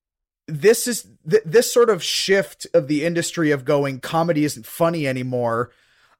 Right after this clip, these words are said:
is sort of, like, coincided or lined up perfectly of the time,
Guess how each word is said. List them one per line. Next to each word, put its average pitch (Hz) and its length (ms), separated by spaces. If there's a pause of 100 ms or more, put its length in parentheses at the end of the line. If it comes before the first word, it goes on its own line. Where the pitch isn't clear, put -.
(220)
is 165 220
sort 180 300
of, 147 120
like, 143 360 (1000)
coincided 180 960
or 160 120
lined 156 380
up - 140
perfectly 160 680
of 147 280
the 151 80
time, 147 600